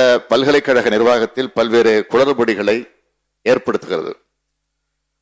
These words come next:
மக்களாட்சியினுடைய தத்துவத்திற்கே விரோதமாக இருக்கிறது. ஒன்றிய மாநில அரசு உறவுகள் குறித்து ஆராய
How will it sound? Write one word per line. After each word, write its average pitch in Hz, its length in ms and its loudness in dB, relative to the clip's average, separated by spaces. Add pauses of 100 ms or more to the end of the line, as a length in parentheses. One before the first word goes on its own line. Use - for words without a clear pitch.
மக்களாட்சியினுடைய 139 720 2
தத்துவத்திற்கே 123 720 0 (200)
விரோதமாக 113 500 0
இருக்கிறது. 90 380 -4 (1080)
ஒன்றிய 165 460 0 (320)
மாநில 139 380 0 (260)
அரசு 123 320 0
உறவுகள் 113 480 0
குறித்து 113 260 -2
ஆராய 107 340 0